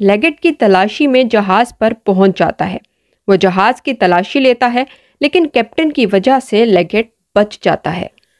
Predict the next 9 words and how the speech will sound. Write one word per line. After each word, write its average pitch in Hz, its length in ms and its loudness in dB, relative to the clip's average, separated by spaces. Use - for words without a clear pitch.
सेफोरा 233 500 2
का 339 140 -2
कैप्टन 302 420 -4
कहता 294 340 0
है 302 240 2
कि 294 160 -2
जब 262 200 0
उसका 277 260 -2
जहाज 208 460 0